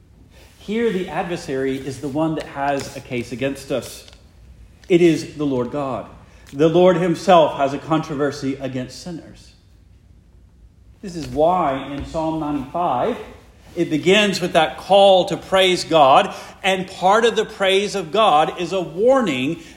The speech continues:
that we pay attention to the time that we come to him while we are able,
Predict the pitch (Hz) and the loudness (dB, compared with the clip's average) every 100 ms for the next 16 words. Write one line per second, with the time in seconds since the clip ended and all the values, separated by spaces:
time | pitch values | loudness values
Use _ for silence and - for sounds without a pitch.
0 | - 185 190 175 208 220 220 - - - | 0 0 0 -4 -2 -2 -4 -8 -18 -20
1 | 135 - - 226 269 269 214 180 - 196 | -20 -14 -4 2 2 0 -4 -4 -4 -6
2 | 185 208 247 277 - 180 156 151 160 165 | -6 -4 -2 -2 -4 0 2 4 2 0
3 | - - 202 196 208 208 180 254 285 254 | -6 -2 0 2 0 0 2 4 4 2
4 | 208 220 214 208 196 214 277 - 156 151 | 0 -2 0 2 2 2 2 2 2 -2
5 | 135 131 165 226 - - | 0 0 0 -4 -10 -20